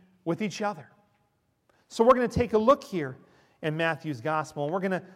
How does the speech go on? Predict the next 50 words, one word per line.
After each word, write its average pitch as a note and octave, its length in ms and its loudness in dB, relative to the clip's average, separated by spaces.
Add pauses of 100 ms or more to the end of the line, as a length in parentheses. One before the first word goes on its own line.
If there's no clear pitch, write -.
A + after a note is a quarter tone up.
(120)
understand A3 600 2
as E3 160 2
people A3+ 580 -4 (560)
who G3+ 120 0
struggle A#3+ 460 6
to G3+ 120 -8
know G3+ 220 4
what's F#3 240 -2
true F#3 360 0
and F3+ 80 -6
what's D#3 200 -6
right F3 200 4
and D#3+ 120 -8
wrong. F3 200 4
We E3 80 -4
talked F3+ 280 2
about E3+ 260 0
that D#3 200 0
last F#3 340 2
week, C#3+ 240 -10 (500)
knowing F#3 400 4
the D3 60 -6
truth. C3+ 340 -12 (1000)
And F3 180 0
worse A#3+ 260 2
yet, A3 220 8
we F#3+ 80 2
don't B3 160 2
just - 160 -6
struggle A3 300 6
to F3+ 60 0
know A#3+ 300 6
it, A#3 100 4
we G#3 120 0
then A#3 180 0
struggle, G#3+ 420 2
even A#3 220 -2
if - 100 -6
we G3+ 100 -4
find C4 340 0
it A3+ 80 -2
sometimes, G#3 420 -6
we A3 100 -4
struggle G#3 440 4
as G#3+ 100 0
sinful G3+ 280 -4
people G#3+ 320 -2
to F#3+ 60 -4
do G#3 340 -2
it. C3 120 -6